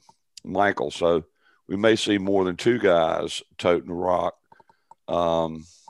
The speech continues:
for a majority of the time, uh, next year. So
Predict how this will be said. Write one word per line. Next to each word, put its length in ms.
for 220
a 40
majority 540
of 80
the 160
time, 560
uh, 300
next 440
year. 320
So 460